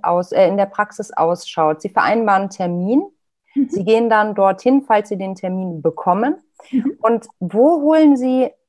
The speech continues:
Speaker 1: die Menschen ab, denen Sie begegnen?
Speaker 2: Also wenn wir als Berliner Erklärung die Gespräche mit den Spitzenkandidaten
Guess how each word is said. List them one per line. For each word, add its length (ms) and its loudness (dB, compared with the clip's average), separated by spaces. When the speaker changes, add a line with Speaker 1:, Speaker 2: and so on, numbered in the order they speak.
Speaker 1:
die 100 -2
Menschen 460 -2
ab, 280 -2
denen 260 -6
Sie 120 -6
begegnen? 800 -6
Speaker 2:
Also 280 2
wenn 220 6
wir 140 2
als 180 -4
Berliner 420 2
Erklärung 640 -2
die 680 -2
Gespräche 580 -2
mit 300 -2
den 140 -4
Spitzenkandidaten 880 -2